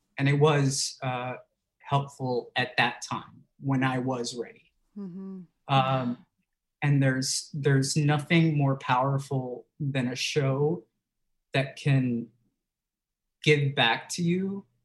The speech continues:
Speaker 1: uh, with its narrative and with the power of its, you know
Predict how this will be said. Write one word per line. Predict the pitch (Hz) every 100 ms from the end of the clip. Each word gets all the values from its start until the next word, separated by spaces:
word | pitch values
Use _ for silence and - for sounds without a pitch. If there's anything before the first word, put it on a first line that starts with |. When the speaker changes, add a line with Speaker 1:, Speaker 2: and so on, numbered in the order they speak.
| _ _
Speaker 1:
uh, | 139 127 120
with | 135 139
its | 135 135 -
narrative | 135 127 143 170 190 196 190 - - _ _ _ _ 139
and | 143
with | 135
the | -
power | - 139 131 131 131
of | 135
its, | 120 - - - - - -
you | 127
know | 117